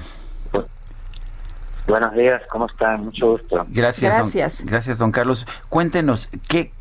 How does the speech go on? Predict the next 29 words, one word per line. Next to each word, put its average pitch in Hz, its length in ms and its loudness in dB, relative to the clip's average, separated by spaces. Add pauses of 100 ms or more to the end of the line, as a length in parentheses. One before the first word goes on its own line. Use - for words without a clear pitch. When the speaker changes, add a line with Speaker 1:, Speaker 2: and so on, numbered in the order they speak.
(100)
Speaker 2:
cómo 185 320 2
pueden 151 380 2
cambiar 113 720 2
las 107 200 0
relaciones 104 600 0
entre 98 200 2
México 110 300 4
y 98 80 6
Estados 107 480 0
Unidos 107 300 4
con 92 180 4
Joe 110 180 4
Biden? 104 380 2
Sobre 113 220 0
todo 147 260 0
si - 160 0
consideramos 113 880 2
que, 90 240 2 (460)
pues, 110 220 4
el 110 100 2
presidente 120 540 2
López 127 360 2
Obrador 110 380 4
ha 117 60 0
sido 123 280 2
reticente 110 1080 2
a, 82 100 -2 (400)
a 98 300 0
felicitar 110 800 2